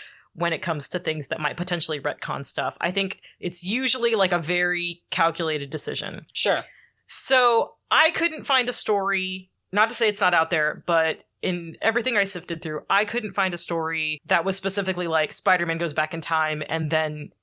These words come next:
Speaker 1: because of his actions, Iron Man or another hero becomes who they
Speaker 2: Whoever.
Speaker 1: are, or,
Speaker 2: Mm-hmm.
Speaker 1: like, something significant changes or whatever. He, he introduces the X gene into the gene pool and, <laughs> you know, or anything like
Speaker 2: Right.
Speaker 1: that. Like,
Speaker 2: Yeah.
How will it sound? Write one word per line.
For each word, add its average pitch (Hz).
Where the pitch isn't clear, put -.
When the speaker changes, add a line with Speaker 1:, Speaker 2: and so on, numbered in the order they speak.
Speaker 1:
because 175
of 147
his 165
actions, 151
Iron 175
Man 156
or 180
another 165
hero 156
becomes 156
who 202
they -
Speaker 2:
Whoever. 165
Speaker 1:
are, 165
or, 147
Speaker 2:
Mm-hmm. 156
Speaker 1:
like, 175
something 190
significant 165
changes 165
or 143
whatever. 151
He, 160
he 202
introduces 180
the 175
X -
gene 151
into 156
the 151
gene 165
pool 143
and, 143
<laughs> 170
you 233
know, 196
or 175
anything 240
like 196
Speaker 2:
Right. 180
Speaker 1:
that. 175
Like, 175
Speaker 2:
Yeah. 180